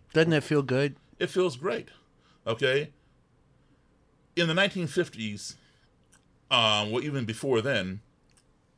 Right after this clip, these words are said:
Speaker 2: Jim Crow laws, if they allowed black people in at all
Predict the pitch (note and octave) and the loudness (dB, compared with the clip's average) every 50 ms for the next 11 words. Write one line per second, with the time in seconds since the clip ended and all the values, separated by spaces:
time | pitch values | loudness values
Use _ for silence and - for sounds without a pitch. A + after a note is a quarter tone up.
0 | _ _ _ C#3+ C3+ - D#3 D#3+ D#3 - - E3 D3+ D3 B2 F2 D2+ C#2+ C2+ C2 | _ _ _ -12 -8 -4 -4 -4 -4 -4 0 4 4 4 4 4 0 -2 -4 -6
1 | B1 - - - - - _ _ _ _ _ _ _ _ _ _ _ _ _ _ | -8 -12 -14 -16 -20 -20 _ _ _ _ _ _ _ _ _ _ _ _ _ _
2 | _ _ _ _ _ _ _ _ _ _ _ _ _ _ _ _ _ _ _ _ | _ _ _ _ _ _ _ _ _ _ _ _ _ _ _ _ _ _ _ _
3 | _ _ _ _ D#3+ F3 F3+ - - E3+ E3+ D#3+ D3+ C#3 C#3 C#3 C3+ B2 A2+ A2 | _ _ _ _ 4 4 4 4 2 2 4 6 4 4 4 4 4 6 6 6
4 | A2 A2 A2 A#2 - - G2+ A2+ A#2 B2 B2+ B2 - - A#2+ G#2+ - G2 F#2 - | 6 4 2 -2 -12 -12 -4 0 0 0 0 0 -4 -10 -10 -8 -6 -8 -8 -8
5 | - _ - C3+ A#2+ F#2 E2 D#2 D2 C#2+ - _ - G#2+ G2+ - - A#2+ A#2 F#2+ | -10 _ -6 -6 -6 -4 -6 -8 -12 -16 -14 _ -6 -6 -4 -2 0 2 2 2
6 | D2+ C#2+ - - | 0 -2 -8 -14